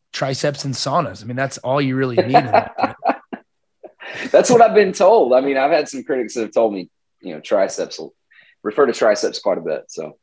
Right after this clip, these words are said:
Speaker 1: Yeah, there you go. So, um, it's a running joke on this podcast and in my life for no reason, but it's just funny. So, <laughs> uh, okay. So, like, I think it's really, really fascinating. In fact, I'm just gonna say right now,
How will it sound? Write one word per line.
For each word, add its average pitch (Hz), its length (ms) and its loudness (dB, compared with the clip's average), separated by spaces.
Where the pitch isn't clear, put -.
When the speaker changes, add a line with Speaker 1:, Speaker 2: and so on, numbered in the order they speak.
Speaker 1:
Yeah, 120 220 0
there 120 160 -8
you 110 120 -10
go. 110 320 -14
So, 185 420 2
um, 160 300 4
it's 151 180 -6
a 175 60 -2
running 165 280 0
joke 135 260 -2
on 123 80 -6
this 120 160 -8
podcast 117 500 -2
and 113 100 -8
in 117 80 -6
my 113 120 -4
life 110 300 -6
for 113 120 -10
no 113 180 -4
reason, 107 400 -6
but 104 120 -10
it's 98 120 -12
just - 200 -12
funny. 101 400 -20
So, 120 320 -6
<laughs> - 280 -18
uh, 151 320 2
okay. 170 240 2
So, 170 200 -2
like, 156 360 -2
I 175 80 2
think 254 180 2
it's 135 100 -4
really, 165 340 -2
really 151 200 -4
fascinating. 135 520 -4
In 135 80 -10
fact, 151 360 -2
I'm 185 100 -4
just 190 140 -2
gonna 156 120 -2
say 143 200 0
right 131 180 0
now, 131 240 0